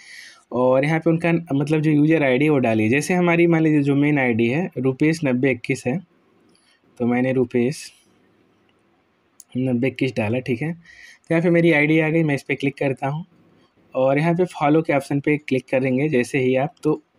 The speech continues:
ये आपके दोस्त बन जाएंगे, जिनको भी आप करेंगे वो दोस्त आपके बन जाएंगे। और मैसेज पे क्लिक करके आप इन्हें मैसेज भी डाल सकते हैं, जो भी मैसेज इन्हें डालना है, ठीक है।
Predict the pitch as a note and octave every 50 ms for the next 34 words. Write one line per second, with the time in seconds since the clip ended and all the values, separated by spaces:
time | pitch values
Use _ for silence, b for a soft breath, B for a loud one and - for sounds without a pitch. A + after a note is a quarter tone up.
0 | _ - C3+ C#3 D#3+ F3 E3+ C#3+ C3+ - E3+ D3+ C3+ C#3+ D3 C#3+ - A#2 A#2+ A2+
1 | G#2+ G#2+ G#2+ G#2+ A2 B2+ D#3 F#3 F#3+ F3 G3+ F3+ D#3+ C3+ B2 - - G#2 A2 A#2
2 | C3+ C3+ C3 A#2+ B2+ C3 B2+ - B2 A2 - - G#2+ G#2+ G#2+ G#2+ G#2+ G#2+ G#2 A2
3 | B2+ D#3+ F3 - _ _ b b b b b b b b b b b b b b
4 | - D3 D3 D3+ E3 E3 E3+ E3 G3 F#3+ F3 - F#3 E3+ F3 F3 E3+ E3+ - C#3+
5 | B2 A2+ C#3+ D#3+ E3+ - - C#3 C#3+ C#3+ - D3+ E3 E3 D3+ C3 B2+ A#2+ A2+ -
6 | C3+ B2 D3+ E3 D3+ A#2 G#2+ G#2 G#2 G#2 G#2+ G2 - _ B2+ A#2 B2+ B2 A2+ A#2+
7 | A#2 A2+ A2 G#2+ - - G#2+ G#2+ A#2+ C#3+ C#3 A#2 G2 F#2+ F#2 F#2 F#2 F#2 G2+ -
8 | C3 A#2 - G3+ A3+